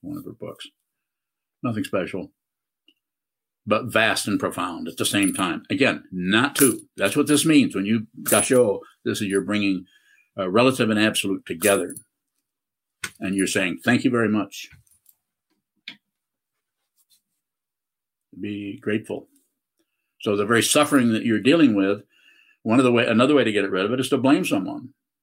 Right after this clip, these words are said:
Uh, people right in our Sangha, immediate, very close students of mine, blame others <laughs> for how they're feeling. And I'm not saying it isn't relatively true. Of course it is. This person said this, did this,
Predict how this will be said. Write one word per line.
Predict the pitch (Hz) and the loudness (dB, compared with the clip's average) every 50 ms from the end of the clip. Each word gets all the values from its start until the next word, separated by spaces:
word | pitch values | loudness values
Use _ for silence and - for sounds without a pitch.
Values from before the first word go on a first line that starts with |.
| _ _ _ - | _ _ _ -12
Uh, | 98 | -12
people | 101 - 117 107 107 104 | -4 -4 -4 -2 0 0
right | 104 110 110 107 | 2 2 2 2
in | 107 107 107 | 2 2 4
our | 110 113 110 | 2 2 2
Sangha, | - - 107 120 127 117 104 - - | 0 0 2 2 4 4 2 2 2
immediate, | 101 98 98 107 127 139 131 104 - | 2 2 4 4 6 6 4 4 2
very | 92 107 117 123 117 | 2 2 2 2 0
close | - - 123 123 120 113 - | 0 0 2 2 2 0 -2
students | - - - - - 135 143 139 120 113 | -6 -6 -8 -2 2 2 2 4 2 0
of | 98 95 | 0 0
mine, | 95 98 98 95 95 - _ _ _ _ _ - 85 | 0 0 0 0 -2 -4 _ _ _ _ _ -8 0
blame | 92 104 110 113 110 117 | 2 4 4 6 4 6
others | 131 165 165 113 101 107 107 - - 107 - | 4 4 4 4 2 2 0 -2 -2 -4 -4
<laughs> | - | -6
for | - 110 104 95 | -4 -2 0 2
how | 101 101 104 | 2 2 4
they're | 107 110 107 104 | 4 2 2 2
feeling. | 143 135 135 107 92 - - | 2 0 0 0 -4 -8 -10
And | 92 92 95 | -6 -4 -2
I'm | 104 110 - _ _ _ | -4 -4 -6 _ _ _
not | 127 143 151 147 | 4 4 4 4
saying | - 156 147 147 | 4 4 6 6
it | 147 135 | 6 6
isn't | 151 151 123 139 127 | 6 6 6 6 6
relatively | 135 139 151 151 127 113 98 87 90 90 90 | 6 6 4 4 2 2 0 0 -2 -4 -4
true. | - 90 92 104 | -4 -4 -6 -6
Of | 110 | -4
course | 107 120 143 165 160 - | -2 0 0 0 -2 -4
it | 101 | -8
is. | 90 82 76 | -8 -8 -8
This | 104 113 104 | -8 -10 -6
person | - 110 101 - 95 | -6 -6 -6 -6 -6
said | - - 110 110 98 | -4 -4 -4 -2 -2
this, | 104 107 107 | -4 -6 -4
did | - 98 98 95 | -4 -6 -4 -2
this, | 98 98 101 - - | -4 -4 -4 -6 -10